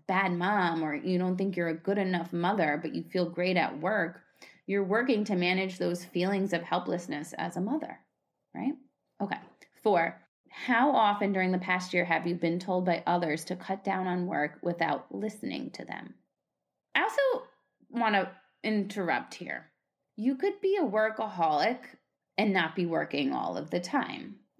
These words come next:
just like you can be an alcoholic and not be drinking all the time, because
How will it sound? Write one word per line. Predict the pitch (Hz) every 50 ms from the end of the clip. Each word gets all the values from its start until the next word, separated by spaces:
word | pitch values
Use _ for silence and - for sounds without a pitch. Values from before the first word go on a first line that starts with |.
| - 180
just | - 202 185 196 - -
like | 214 208 208 -
you | 220 202
can | 196 - 202 196 185
be | 180 180 180
an | 175 165 - - - -
alcoholic | 196 247 269 - 254 214 180 180 165 156 151 156 - - - _ -
and | 190 196 196
not | 196 190 190 202 208
be | 254 247
drinking | 254 254 - 208 202 214 208 208 196 202 165 139 135 143 -
all | 73 65 -
the | - 65
time, | - - - 90 90 - - - - - _ - - - - - - - _ _ _ _
because | 233 220 214 - 254 214 208 202 190 185 -